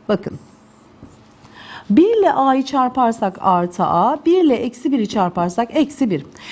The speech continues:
Sevgili arkadaşlar, buradaki artı A ile eksi A birbirini götürür. Geriye mis gibi A kare eksi bir kalır. Cevaplarımıza da görecek olursak cevabımız C şıkkıdır.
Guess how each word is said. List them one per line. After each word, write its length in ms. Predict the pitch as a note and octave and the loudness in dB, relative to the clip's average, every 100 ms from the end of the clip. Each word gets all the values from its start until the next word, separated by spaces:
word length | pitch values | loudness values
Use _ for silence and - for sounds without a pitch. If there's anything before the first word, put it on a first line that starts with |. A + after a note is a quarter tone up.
| - | -20
Sevgili 320 | - A#4 F4+ E4 | 2 4 4 2
arkadaşlar, 600 | C#4 A3 F#3 - G3 D4 | 2 -2 -2 0 0 2
buradaki 340 | G4+ D4+ A3+ | 2 2 -2
artı 480 | - B3+ C4+ C4+ E4 | 0 2 2 0 0
A 200 | A3 F#3 | 2 2
ile 120 | E3+ | 0
eksi 360 | - C4 - G#3+ | -2 -6 -2 0
A 220 | F3+ G3 | 2 0
birbirini 400 | A#3+ G#3 F#3 E3+ | 0 0 0 0
götürür. 540 | D#3 - E3 G#3 D#4+ - - - - | -4 -6 -4 -2 -4 -8 -20 -6 2
Geriye 380 | E4+ D4+ C4 A#3+ | 4 4 0 0
mis 520 | B3+ G#4 B4 - - | 2 0 0 -8 -2
gibi 380 | G#3 G3 C4 C#4+ - - | 0 2 0 -2 -8 0
A 160 | F4+ D4 | 0 2
kare 200 | A3+ G3+ | 0 0
eksi 420 | A#3 - - C4 | -2 -4 0 0
bir 200 | A#3+ - | 0 -2
kalır. 220 | E3+ C#3+ - - - - F#3+ | -4 -4 -10 -20 -20 -8 2
Cevaplarımıza 760 | B3 C#4+ D#4 D#4 E4 E4+ F4 G4+ | 4 4 0 0 2 4 4 2
da 60 | |
görecek 460 | A#3+ G#3 F#3 F#3+ G#3 | 2 0 0 -4 -2
olursak 480 | F3+ F3 F3+ F3 - | -2 -2 -2 -2 2
cevabımız 920 | B3 A3 G#3 F#3+ F#3 F#3 D4+ G#4+ - - _ _ - - - - - - - | 2 4 0 0 -2 0 -2 -4 -12 -20 _ _ -20 -20 -20 -20 -20 -18 -4
C 240 | G3+ E4+ B4+ | 2 4 4
şıkkıdır. 680 | F#4 - F3 D3 - - | 0 -4 -4 -4 -8 -16